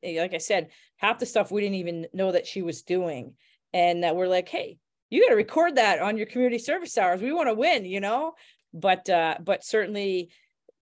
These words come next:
when your younger players can see, this is what it means. It's not, it's not just how you are as a hockey player, what you do on the ice. And then talk about Carly as a hockey player. You know, she was consistent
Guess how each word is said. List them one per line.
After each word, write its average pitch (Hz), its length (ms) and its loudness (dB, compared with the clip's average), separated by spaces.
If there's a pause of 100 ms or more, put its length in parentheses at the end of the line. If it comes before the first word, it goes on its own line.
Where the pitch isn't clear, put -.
(140)
when 196 600 -2
your 214 240 4
younger 208 340 -2
players 196 460 -4
can 185 220 -10
see, 180 480 -4
this 180 360 -2
is 214 140 -2
what 190 200 2
it 160 120 0
means. 147 380 -8
It's - 220 -10
not, 185 380 0 (480)
it's 185 260 -10
not 185 340 -2
just 180 440 -2 (220)
how 175 180 0
you 175 220 2
are 165 120 4
as 160 120 -4
a 156 40 -10
hockey 160 280 -8
player, 160 280 0
what 165 140 0
you 160 80 -6
do 160 180 -4
on 151 120 -6
the 151 140 -6
ice. 165 240 -4
And 165 100 -8
then 165 180 -4 (320)
talk 202 220 0
about 196 260 0
Carly 180 320 2
as 165 140 -2
a 147 60 -8
hockey 170 280 -6
player. 156 460 -2 (400)
You 180 120 -4
know, 165 60 -2
she 170 180 -10
was 165 140 -8
consistent 196 760 -6